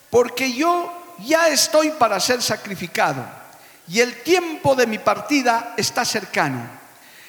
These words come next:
He peleado la buena batalla, he acabado la carrera,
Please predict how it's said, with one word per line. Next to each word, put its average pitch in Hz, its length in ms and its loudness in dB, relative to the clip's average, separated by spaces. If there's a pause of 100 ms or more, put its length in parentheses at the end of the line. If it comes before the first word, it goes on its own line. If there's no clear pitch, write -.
(140)
He 339 80 -2
peleado 269 560 4
la 214 80 6
buena 233 260 2
batalla, 233 840 2 (340)
he 294 80 4
acabado 233 560 4
la 185 120 2
carrera, 226 640 0